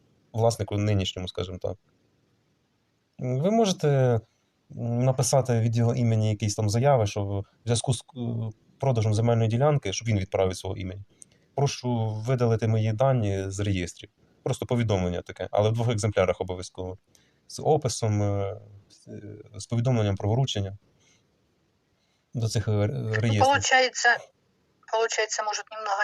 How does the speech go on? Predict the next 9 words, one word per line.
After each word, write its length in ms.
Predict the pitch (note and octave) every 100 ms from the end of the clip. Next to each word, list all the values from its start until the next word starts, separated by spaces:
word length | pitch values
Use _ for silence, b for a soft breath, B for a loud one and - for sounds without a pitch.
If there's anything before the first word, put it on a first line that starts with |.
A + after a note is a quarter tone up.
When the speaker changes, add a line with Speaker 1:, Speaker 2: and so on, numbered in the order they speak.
| G#3
Speaker 2:
недопонимаю. 600 | G3+ G3+ G#3 A3 A#3+ F3+
Всё 160 | - G#3
равно 180 | G#3+ A3 G3+
мы 60 | A3+
сотрудничаем 680 | A3+ - - G#3+ G3 - F#3+ F#3+
с 40 | F#3+
этой 160 | F3+ E3+
системой, 640 | - - - B3 C4+ G#3 B B B
да 80 | -